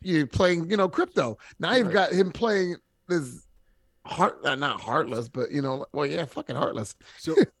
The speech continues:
Speaker 1: <laughs>
Speaker 3: w-, what I think Mike is trying to point out is the fact that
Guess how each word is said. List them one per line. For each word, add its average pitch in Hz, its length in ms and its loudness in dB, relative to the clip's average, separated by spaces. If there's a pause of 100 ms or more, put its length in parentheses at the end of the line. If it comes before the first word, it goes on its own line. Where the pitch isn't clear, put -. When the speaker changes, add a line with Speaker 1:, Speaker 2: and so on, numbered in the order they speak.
Speaker 1:
<laughs> - 320 -20
Speaker 3:
w-, 135 240 -6
what 135 180 -6
I 127 100 -4
think 165 280 -6
Mike 127 340 -6
is 117 120 -10
trying 117 300 -10
to 113 100 -14
point 110 400 -12
out 107 300 -10
is 110 160 -14
the 110 120 -12
fact 113 460 -8
that 104 240 -10